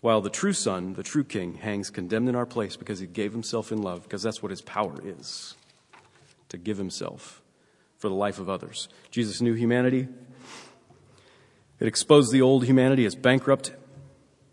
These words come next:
even as he was allowing the old humanity to kill him. He's the king whose kingdom is not of this world, whose kingly power means giving himself to reconcile you to God. That's what it means.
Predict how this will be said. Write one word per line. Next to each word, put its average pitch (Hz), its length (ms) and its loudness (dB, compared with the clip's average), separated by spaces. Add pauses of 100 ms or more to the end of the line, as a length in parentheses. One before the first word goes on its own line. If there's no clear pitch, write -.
(1080)
even 135 180 4
as 123 140 4
he 131 100 2
was 113 120 0
allowing 113 480 2
the 110 100 2
old 110 220 2
humanity 104 420 0
to 82 100 -10
kill - 320 -6
him. - 320 -12 (3000)
He's 113 160 0
the 120 80 -2
king 139 180 6
whose 131 160 2
kingdom 135 300 6
is 101 100 -2
not 139 280 6
of 117 80 2
this 104 200 -2
world, 110 260 2
whose 110 120 -2
kingly 139 300 4
power 123 280 4
means 110 300 0
giving 131 280 0
himself 123 760 -2 (380)
to 107 100 -6
reconcile 104 540 -2
you 90 180 -6
to 92 100 -8
God. - 440 -10 (160)
That's 107 320 -4
what 92 100 -6
it 90 60 -6
means. 82 720 -8